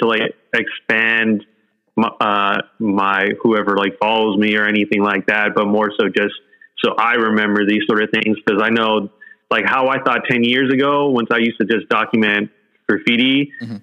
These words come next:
Speaker 1: like, if I, if I doc-, if I wrote down, like, what I was thinking back then, I would be curious to think, uh, to see what my thoughts were on that, as opposed to, like, now once I'm ten years older. And, like, I still feel like I'm,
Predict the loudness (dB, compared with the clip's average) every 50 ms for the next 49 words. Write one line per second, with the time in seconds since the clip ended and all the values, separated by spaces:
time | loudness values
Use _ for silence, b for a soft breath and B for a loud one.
0 | _ _ _ -2 0 0 0 0 0 -2 -4 -8 -14 _ -20 -20 -20 _ _ -2
1 | 0 0 0 0 0 0 0 0 0 0 0 0 0 2 2 2 2 2 2 0
2 | 0 0 0 0 0 0 0 0 0 2 0 0 0 -2 -2 -2 -2 -2 -2 0
3 | 0 0 0 0 0 0 0 0 0 0 0 0 0 0 0 0 0 0 0 0
4 | -2 -2 -4 _ _ -6 -2 0 0 0 0 -2 -4 -4 -2 -2 0 0 0 -2
5 | -2 -2 -2 0 0 -2 -2 -4 -4 -4 -2 0 0 0 2 0 0 0 0 -2
6 | -2 -2 -2 0 0 -2 -2 0 0 0 0 0 0 0 0 0 0 0 0 0
7 | -2 -4 -6 -6 -4 -2 0 0 0 0 0 0 0 0 2 0 0 0 -2 -4
8 | -10 _ _ _ _ -2 0 2 2 2 2 2 2 2 2 2 0 0 0 0
9 | -2 -2 -2 -2 -2 0 0 0 0 0 0 0 0 0 2 2 2 2 0 0
10 | -2 -4 B B B B B B _ -2 0 0 0 2 0 -2 -2 -4 -8 -6
11 | -2 0 0 0 0 0 0 2 2 2 0 0 0 0 0 -2